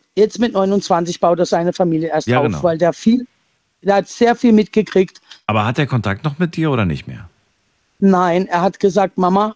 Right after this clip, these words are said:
Speaker 1: äh, wie, so hart wie es klingt, spring von der Brücke oder leb endlich dein Leben.“ Und das sagt auch mein Erzeuger, der mir immer wieder schreibt, ich soll mal erwachsen werden.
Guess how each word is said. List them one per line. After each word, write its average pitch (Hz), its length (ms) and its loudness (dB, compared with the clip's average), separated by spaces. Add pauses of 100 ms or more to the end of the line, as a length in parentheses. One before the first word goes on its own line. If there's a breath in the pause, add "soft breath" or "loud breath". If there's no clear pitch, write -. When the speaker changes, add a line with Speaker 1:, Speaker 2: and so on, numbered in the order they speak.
(140)
Speaker 1:
äh, 180 220 2 (220)
wie, 170 100 -6
so 175 200 2
hart 180 220 -2
wie 233 60 4
es - 120 -2
klingt, 196 380 2 (280 loud breath)
spring 208 340 0
von 214 180 2
der 202 80 2
Brücke 185 340 2
oder 180 300 0 (380)
leb 196 300 2
endlich 175 300 0
dein 180 200 2
Leben.“ 156 340 2 (420 soft breath)
Und 190 100 2
das 190 100 2
sagt - 280 0
auch 196 120 -2
mein 180 220 -2
Erzeuger, 180 560 2
der 170 160 0
mir 175 180 2
immer 208 180 2
wieder 202 200 2
schreibt, 180 360 -2
ich 185 120 -6
soll 185 140 2
mal 175 120 0
erwachsen 170 480 -2
werden. 185 320 0